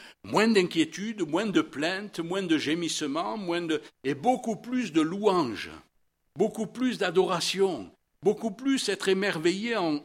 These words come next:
lisant la parole et en disant, « Mais Seigneur, tu es merveilleux. »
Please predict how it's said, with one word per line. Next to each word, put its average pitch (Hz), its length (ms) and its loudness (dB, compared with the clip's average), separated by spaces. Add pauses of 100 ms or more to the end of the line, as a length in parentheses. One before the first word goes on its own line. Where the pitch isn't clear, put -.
(100)
lisant 208 400 0
la 156 160 2
parole 165 400 0
et 147 40 0
en 143 60 0
disant, « 139 320 -4
Mais 135 160 -2
Seigneur, 135 420 -4
tu 104 200 -8
es 101 40 -4
merveilleux. » 147 720 -12